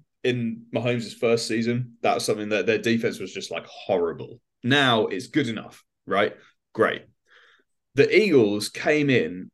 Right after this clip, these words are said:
with the number one defensive line in football, and they got fucking completely out schemed. I don't know necessarily whether it was player performance. I actually think it was,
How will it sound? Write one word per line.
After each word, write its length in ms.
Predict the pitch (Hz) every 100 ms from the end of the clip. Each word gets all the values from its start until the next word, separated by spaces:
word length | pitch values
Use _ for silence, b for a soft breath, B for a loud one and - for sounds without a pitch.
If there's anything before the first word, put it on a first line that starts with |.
| -
with 320 | 107 104 95
the 240 | 110 131
number 320 | 131 120 110 104
one 240 | 104 98
defensive 480 | 95 107 98 95 90
line 180 | 95 87
in 100 | 82
football, 460 | 85 71 71 - _ _ _ _ _ _ _ _ _ _ _ _
and 360 | 104 95 92 92 - -
they 100 | 107
got 180 | 113
fucking 800 | - - 131 110 113 104 95 95 - _ _ _ _
completely 840 | - 143 127 - 139 131 120 113 101
out 200 | 85 -
schemed. 400 | - 85 67 - _
I 100 | 131
don't 220 | 156 165 143
know 280 | 135 135
necessarily 540 | 131 131 123 120 123 123
whether 200 | 113 110
it 20 |
was 120 | 90
player 340 | - - 110 110
performance. 440 | 110 117 127 127
I 160 | 113 117
actually 180 | 127
think 180 | 113 104
it 100 | 104
was, 360 | 95 95 92